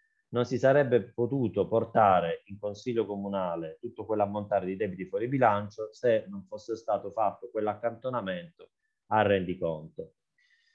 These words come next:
La cassa è positiva da un mese perché? Perché chiaramente, eh, quest'anno la Tari ha avuto, eh, quattro rate coincidenti con gli ultimi mesi dell'anno, quindi sostanzialmente nei primi mesi dell'anno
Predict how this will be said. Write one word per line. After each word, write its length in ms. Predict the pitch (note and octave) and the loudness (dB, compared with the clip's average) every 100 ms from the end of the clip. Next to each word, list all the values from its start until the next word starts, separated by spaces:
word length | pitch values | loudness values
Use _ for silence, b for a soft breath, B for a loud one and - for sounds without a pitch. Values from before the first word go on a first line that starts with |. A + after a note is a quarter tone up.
| _ _ _ _ _ | _ _ _ _ _
La 200 | - C#3 | 4 6
cassa 400 | F3 F3 E3+ - | 8 8 8 6
è 80 | B2+ | 4
positiva 560 | C#3 B2 A#2+ D3 C3+ A2+ | 4 0 0 2 6 6
da 120 | A#2 | 6
un 120 | A2+ | 4
mese 540 | A2 G2 G2 - B2 | 2 2 2 2 2
perché? 580 | B2 A#2+ - G2+ F2 F2 | 4 2 2 0 2 0
Perché 380 | - C3+ C#3 C3+ | 0 0 4 4
chiaramente, 640 | A#2+ C3 C#3+ C3+ B2+ G#2+ A2 | 6 6 6 4 2 0 2
eh, 260 | G2+ G2+ - F#2+ F#2 F#2 F2+ - | 2 2 -4 -8 -6 -6 -6 0
quest'anno 880 | B2 A#2+ - B2 A2 G2 F#2 F2 - | 0 2 4 6 4 -2 -6 -12 -4
la 200 | G#2 G#2 | -2 2
Tari 500 | A#2 A2 G2+ F#2 F2 | 6 6 6 2 -2
ha 140 | F#2 G2 | -4 -4
avuto, 520 | G2+ G2+ F#2+ F#2 F#2 | -4 -6 -2 -2 0
eh, 560 | F#2+ F2+ F2 E2+ - | -2 -2 -6 -8 -6
quattro 400 | - A#2+ - G#2 | 2 2 2 0
rate 600 | G2+ G#2+ F#2+ F2+ F2+ F2 E2+ | 4 6 6 2 -6 -6 -4
coincidenti 720 | A2 G#2 A2 A2 G2+ G2 F2+ | -6 -2 2 4 2 -2 -8
con 160 | F#2+ | -6
gli 160 | F#2 F#2+ | -6 -4
ultimi 340 | G#2 G2+ F#2+ | -6 -6 -6
mesi 280 | F2+ F2 - | -6 -8 -4
dell'anno, 680 | C3 C3+ A#2 G#2+ G#2+ A2+ A2 | 2 6 6 4 0 -4 -6
quindi 220 | A#2+ A2+ | -4 -6
sostanzialmente 800 | F#2+ G#2 - A#2 B2 A2+ G#2+ G2 | -6 -6 -4 -2 0 0 -2 -4
nei 160 | G2 G#2+ | -8 -6
primi 240 | A#2 G#2+ | -4 -4
mesi 240 | A2+ A2+ G2+ | -6 -8 -6
dell'anno 640 | G2 G2 F#2 E2+ - | -2 0 0 -4 -12